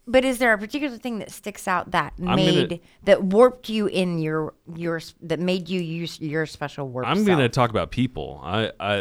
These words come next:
Speaker 1: Okay.
Speaker 2: people that influence
Speaker 1: Fair.
Speaker 2: me that, that, uh, that,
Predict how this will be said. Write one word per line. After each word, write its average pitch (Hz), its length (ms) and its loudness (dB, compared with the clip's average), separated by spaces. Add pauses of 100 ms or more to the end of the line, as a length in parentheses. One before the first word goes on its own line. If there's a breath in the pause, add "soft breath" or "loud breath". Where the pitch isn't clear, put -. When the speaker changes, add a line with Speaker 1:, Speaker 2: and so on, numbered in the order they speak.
Speaker 1:
Okay. - 180 4
Speaker 2:
people 139 220 6
that 104 180 4
influence 95 480 -2
Speaker 1:
Fair. 208 280 8
Speaker 2:
me 127 80 2
that, 92 400 0
that, 92 420 0
uh, 87 320 0 (760)
that, 90 340 0